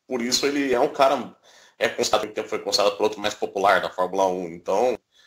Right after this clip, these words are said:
as pessoas gostam disso. Pra mim,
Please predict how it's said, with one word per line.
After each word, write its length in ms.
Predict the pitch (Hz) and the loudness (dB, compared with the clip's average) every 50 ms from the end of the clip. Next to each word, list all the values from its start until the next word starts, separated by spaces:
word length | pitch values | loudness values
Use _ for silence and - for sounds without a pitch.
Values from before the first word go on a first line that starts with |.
| _ - | _ -6
as 120 | - - | -4 -4
pessoas 680 | - - 107 104 - 107 110 113 123 110 120 135 - - | 0 0 0 0 2 4 6 6 6 6 4 2 0 -2
gostam 500 | 156 170 175 165 151 147 - - 196 214 | 0 2 4 6 6 6 4 0 -2 -4
disso. 420 | 190 151 143 123 - - - - _ _ _ _ _ _ _ - | -4 -4 -6 -6 -6 -10 -12 -14 _ _ _ _ _ _ _ -14
Pra 120 | - - | -8 -6
mim, 580 | 180 185 214 202 151 127 120 92 98 101 110 - | -4 -4 -4 -4 -6 -8 -8 -10 -10 -12 -14 -16